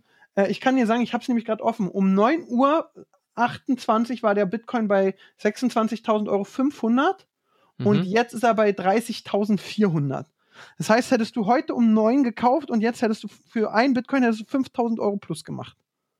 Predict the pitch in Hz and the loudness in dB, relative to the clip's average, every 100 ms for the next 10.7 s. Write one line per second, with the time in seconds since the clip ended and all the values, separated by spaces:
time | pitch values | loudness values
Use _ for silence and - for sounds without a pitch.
0 | _ _ _ _ _ _ _ _ _ 151 | _ _ _ _ _ _ _ _ _ 0
1 | 113 165 - _ 127 120 175 185 117 139 | 0 -2 -8 _ -2 0 0 -2 -4 -4
2 | 185 - - 220 214 165 170 190 220 233 | -6 -14 -2 2 2 4 4 4 4 4
3 | 233 214 214 185 208 220 - - 160 147 | 4 4 2 2 0 -4 -8 -4 -2 0
4 | 196 220 190 196 185 151 147 214 226 226 | 0 2 0 -2 -4 -2 0 0 -2 -2
5 | 170 220 233 _ - _ _ 156 147 175 | 0 0 -2 _ -20 _ _ -8 -2 -2
6 | 180 - 214 214 214 226 240 294 - _ | -2 -2 -2 -2 -2 -2 -4 -6 -8 _
7 | _ _ _ _ - - 175 190 180 - | _ _ _ _ -16 0 2 2 0 -10
8 | 180 170 202 233 208 196 151 156 208 277 | -2 0 2 0 -2 -2 0 2 2 2
9 | 311 220 208 202 214 202 160 196 - 208 | -4 -4 -2 -2 0 -2 0 -4 -4 -4
10 | 175 151 - 151 208 - 294 | -2 -4 0 0 0 -2 -6